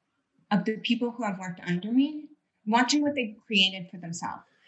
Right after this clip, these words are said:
So I have several women, young women who have worked for me, who have gone on to create phenomenal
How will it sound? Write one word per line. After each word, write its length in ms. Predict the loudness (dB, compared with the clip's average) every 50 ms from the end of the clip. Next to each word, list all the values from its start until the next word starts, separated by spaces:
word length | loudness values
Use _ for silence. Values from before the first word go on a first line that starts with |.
| -20 -16 -4
So 280 | 2 4 4 4 4 2
I 80 | 0 0
have 200 | 0 -4 -6 -6
several 920 | -6 -6 -6 -6 -6 -4 -4 -4 -2 -2 0 0 0 -2 -4 -6 -10 -12 -16 -10 -4
women, 500 | -2 2 4 4 4 4 2 0 -2 -2
young 240 | 0 0 2 0 0
women 600 | -2 -4 -6 -6 -6 -6 -4 -4 -6 -6 -8 -12 _ _ _ -6
who 140 | -4 -2 -2
have 160 | -2 -2 -2
worked 240 | -4 -4 -4 -6 -8
for 100 | -8 -6
me, 340 | -4 -4 -2 -4 -6 -8 -12 _ _ _ _ _ -2
who 160 | 0 2 2
have 220 | 2 2 0 -2 -2
gone 280 | -2 -2 -2 -2 -2
on 240 | -2 -2 -2 -2 -4
to 120 | -4 -6 -8
create 520 | -8 -10 -8 -6 -4 -4 -6 -8 -12 _ _ _ _ _ _ -8 0
phenomenal 680 | 2 4 6 6 6 6 4 2 0 -4 -8 -10 -10